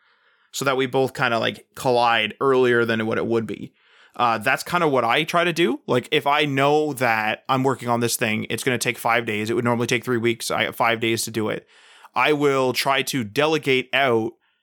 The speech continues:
the last two things that I'm gonna do if I can, if it's not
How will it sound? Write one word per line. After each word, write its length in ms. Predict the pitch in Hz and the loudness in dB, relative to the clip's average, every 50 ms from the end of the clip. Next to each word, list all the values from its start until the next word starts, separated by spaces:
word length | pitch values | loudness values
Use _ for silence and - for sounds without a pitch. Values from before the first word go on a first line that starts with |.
| _ _ | _ _
the 680 | - 123 117 120 139 131 123 123 120 117 113 113 107 - _ _ _ - | -14 -12 -4 0 2 2 4 4 4 2 2 0 -4 -8 _ _ _ -10
last 460 | - 127 135 127 131 139 - - - | -2 0 0 2 0 0 -2 -4 -6
two 240 | - - - 180 160 | -4 -2 0 0 0
things 420 | 135 - - 143 139 135 127 117 117 | 0 0 -2 -2 -2 -2 -4 -2 -2
that 120 | 123 117 | 0 0
I'm 140 | 117 117 113 | 0 0 0
gonna 200 | 117 117 113 113 | 0 0 0 0
do 420 | 110 120 117 110 107 123 117 - _ | 0 0 -2 0 -2 -4 -6 -8 _
if 160 | - 131 123 - | -4 -2 0 0
I 100 | 120 113 | -2 -2
can, 500 | - - - 123 101 73 78 95 - - _ _ | -4 -4 -2 -2 -2 -2 -6 -8 -12 -14 _ _
if 180 | - 147 139 123 | -4 -4 -2 -2
it's 160 | 135 - - | -4 -4 -2
not 340 | 147 131 123 123 117 - - | 0 2 2 2 0 -4 -8